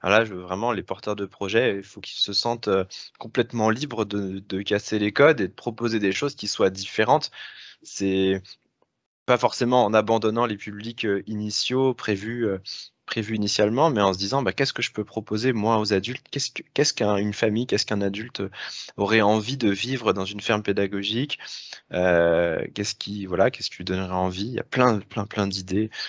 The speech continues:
euh, qu'on donnera pas, euh, enfin, pas en détail, c'est peut-être pas le sujet, mais il y a tellement de choses qu'on peut faire avec, euh, avec d'autres publics.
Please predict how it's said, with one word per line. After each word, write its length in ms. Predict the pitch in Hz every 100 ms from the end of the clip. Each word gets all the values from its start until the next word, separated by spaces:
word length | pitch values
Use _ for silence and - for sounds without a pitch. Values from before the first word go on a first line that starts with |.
| - _
euh, 140 | 101
qu'on 180 | 92 92
donnera 400 | 90 92 92 90
pas, 280 | - 104 101
euh, 180 | 92 90
enfin, 260 | - 85 87
pas 100 | -
en 120 | 98
détail, 340 | 92 98 113 113
c'est 160 | -
peut-être 160 | - 90
pas 80 | 98
le 60 |
sujet, 420 | 92 - 101 123
mais 120 | 113 98
il 400 | 90 - - -
y 20 |
a 40 | -
tellement 240 | 123 107
de 60 | 101
choses 200 | 98 -
qu'on 100 | 92
peut 140 | -
faire 220 | - 101
avec, 280 | 92 95 92
euh, 80 | 92 92 - - -
avec 240 | - 101 98
d'autres 260 | 110 -
publics. 400 | 104 - - -